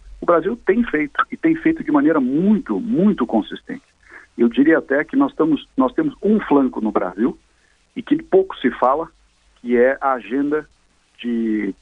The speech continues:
qualidade ambiental, ou seja, de preservação do meio ambiente em áreas urbanas. Coloca-se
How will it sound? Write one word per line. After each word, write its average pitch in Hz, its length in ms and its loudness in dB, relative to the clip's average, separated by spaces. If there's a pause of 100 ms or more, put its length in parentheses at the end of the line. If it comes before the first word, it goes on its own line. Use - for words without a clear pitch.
qualidade 113 560 -4
ambiental, 113 500 -2
ou 110 80 -6
seja, 98 220 -8
de 92 80 -20
preservação 117 720 -2
do 135 100 -2
meio 117 140 0
ambiente 120 400 -2
em 165 60 0
áreas 165 260 -2
urbanas. 127 420 0 (540)
Coloca-se 151 520 0